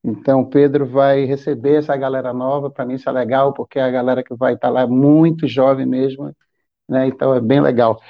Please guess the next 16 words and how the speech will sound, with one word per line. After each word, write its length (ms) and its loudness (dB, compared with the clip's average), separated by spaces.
Pedro 320 2
vai 180 2
apresentar 600 -4
a, 160 -8
a 40 -8
todo 380 -4
mundo. 320 -4
Então, 580 0
a, 540 4
aí 140 4
as 120 2
atrações 600 -2
são 140 -4
os 80 -4
D 120 0
Js, 720 0